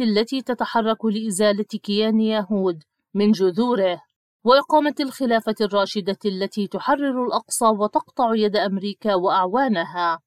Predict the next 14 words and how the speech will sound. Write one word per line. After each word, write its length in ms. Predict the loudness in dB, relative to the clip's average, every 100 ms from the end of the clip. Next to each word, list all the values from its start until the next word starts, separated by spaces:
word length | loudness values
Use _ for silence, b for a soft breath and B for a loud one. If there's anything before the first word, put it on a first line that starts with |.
| _ -6
من 180 | 0 2
بلادنا. 800 | 2 0 0 -2 -4 -4 -4 -4 _ _ _ _ _ _ _ _ -4
كتبه 460 | -2 0 -2 -2 -4
لإذاعة 460 | -2 0 2 2 0
المكتب 420 | -2 -2 -4 -4
الإعلامي 760 | 0 0 0 0 0 -2 -4
المركزي 680 | -4 -2 -4 -4 -4 0 -2
لحزب 420 | -4 -6 -8 -6 -8
التحرير 840 | -8 -8 -8 -4 -2 0 0 -4 _ _ -2
عبد 240 | 0 2 0
المحمود 560 | -2 -4 -6 -6 -2
العامري، 800 | -2 -2 -2 -2 0 0 -2 -8 _ _ _
ولاية 420 | -4 0 0 0 -4
اليمن. 540 | -6 -4 -4 -6 -10